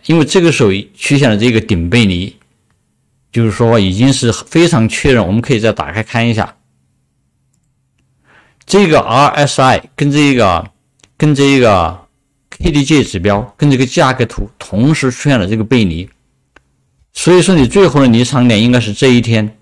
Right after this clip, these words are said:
已经非常明确是出现顶背离，顶背离的时候，也就是我们再看一下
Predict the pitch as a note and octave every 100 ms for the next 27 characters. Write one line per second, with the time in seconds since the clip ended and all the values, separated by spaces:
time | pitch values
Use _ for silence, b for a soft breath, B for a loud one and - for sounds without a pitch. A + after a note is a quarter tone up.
0 | _ _ _ _ _ _ _ G2+ A2+ B2
1 | F3 F3 B2 G2 A2 C3 A#2+ A2 - B2
2 | G#2+ G2+ D#2 A2 G#2 G#2 B B B B
3 | B - F#2+ F#2 A#2+ G2+ G#2 - G2 G#2
4 | G2 B2 A#2+ B2+ G#2+ G2 G2 F#2+ G2 A2
5 | A#2 A#2+ A#2+ - _ _ _ _ _ A2
6 | - B2 B2 A#2+ G#2 -